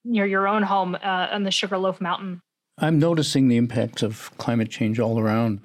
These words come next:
Speaker 2: wherever we live. Spring is occurring two weeks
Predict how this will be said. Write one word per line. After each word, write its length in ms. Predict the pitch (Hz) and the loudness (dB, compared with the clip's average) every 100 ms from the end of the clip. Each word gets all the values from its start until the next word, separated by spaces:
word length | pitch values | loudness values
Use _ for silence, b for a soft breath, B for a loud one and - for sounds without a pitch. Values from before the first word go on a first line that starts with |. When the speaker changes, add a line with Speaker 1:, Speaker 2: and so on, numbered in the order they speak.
| - | -10
Speaker 2:
wherever 560 | 120 120 120 120 120 | -2 -2 0 0 0
we 180 | 104 117 | 2 2
live. 340 | 123 104 101 - | 2 2 0 -4
Spring 340 | - - 135 | -6 0 2
is 100 | 127 | 2
occurring 520 | 117 117 139 123 120 | 0 -2 0 2 0
two 320 | 120 - 117 113 | -2 0 2 2
weeks 400 | 117 117 - | 2 0 0